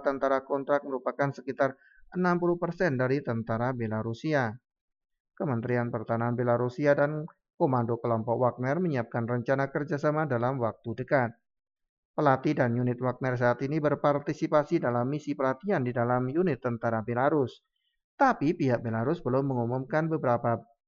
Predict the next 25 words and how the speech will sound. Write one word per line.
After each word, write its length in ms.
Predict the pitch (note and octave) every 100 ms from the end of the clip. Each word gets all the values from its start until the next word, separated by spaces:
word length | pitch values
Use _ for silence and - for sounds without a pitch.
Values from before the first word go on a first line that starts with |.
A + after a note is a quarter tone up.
| -
banyak 320 | F3+ A3+ G3
pasukan 480 | - A#2+ B2+ B2+ A#2
Wagner 400 | C3+ C#3 D#3+ D3+
yang 160 | D#3 D3+
hadir 320 | B3 A3 B2
di 160 | F3+ E3
wilayah 400 | A#2+ G#2 A#2 C#3+
negara 400 | A#2 A2 G#2 A#2
ini. 320 | D#3+ B2+ A2+ _ _ _ _ _ _ _ -
Pasukan 400 | A#3+ A#3+ G3 D3+
Wagner 320 | C3 C3+ D#3
dipindahkan 560 | C3+ A#2 A2+ A2+ C#3 B2+
ke 80 | C3
Belarus 320 | A2+ A2 A#2+ C3
bulan 240 | B2+ A2+ A2+
lalu 160 | C3+
setelah 320 | D3 - A#2 A2+
terjadi 400 | A#2 A#2+ B2 C3
pemberontakan 720 | C3+ B2+ C3 C3 D#3 F3 B2
melawan 400 | C#3+ B2 B2 D#3
pemerintah 640 | E3 B2 A2 G#2+ G#2 G#2+ G#2
Rusia. 560 | G#2 - D3 C3+ A2+ G#2+ A2+ _ _ _ _ _ _ _ _ _ _ _ _ _
Juru 240 | D#3+ A#3
bicara 400 | A#3+ A#3 B3 A#3+
Kremlin 640 | A#3+ A3+ G#3 G#3+ A3 F#3